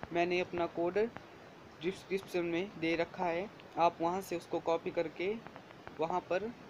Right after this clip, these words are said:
paste कर देना, जिससे कि आपको दो सौ coin मिल जाएंगे और मुझे भी, तो इससे दोनों का ही फ़ायदा होगा।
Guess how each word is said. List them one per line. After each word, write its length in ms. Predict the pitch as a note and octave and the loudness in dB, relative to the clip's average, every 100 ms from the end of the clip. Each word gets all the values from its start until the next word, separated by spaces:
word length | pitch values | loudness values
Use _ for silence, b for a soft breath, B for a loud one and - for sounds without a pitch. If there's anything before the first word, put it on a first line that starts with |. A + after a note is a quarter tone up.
| - | 2
paste 260 | F3+ F#3+ | 2 2
कर 180 | - D#3+ | 2 4
देना, 320 | C#3 C#3+ C3+ A#2 - - - | 6 4 4 -2 -10 -16 -4
जिससे 260 | F#3+ G3 | 0 4
कि 180 | F3+ F3 | 2 6
आपको 380 | E3 F3 - F3+ A3 F3+ | 4 4 2 0 0 0
दो 100 | E3 | 0
सौ 140 | F3+ E3+ | 2 2
coin 300 | E3 F3 A3 F#3 | 4 4 2 -2
मिल 180 | E3 D#3+ | -2 4
जाएंगे 420 | D#3+ D3+ D#3 G#3 A3 C#3 | 4 4 2 0 0 4
और 160 | D#3+ | 4
मुझे 300 | E3 D#3+ E3 | 4 -2 -2
भी, 120 | C3+ B2 - B B B B B B B - - | -4 -6 -8 B B B B B B B -8 2
तो 100 | E3 | 2
इससे 280 | E3+ F3 D3+ | 2 -2 0
दोनों 280 | E3 E3+ | 2 4
का 120 | F#3+ F#3 | 6 4
ही 60 | |
फ़ायदा 320 | F3 F3 D3+ E3 | 6 4 4 4
होगा। 320 | F3 F3+ | 4 0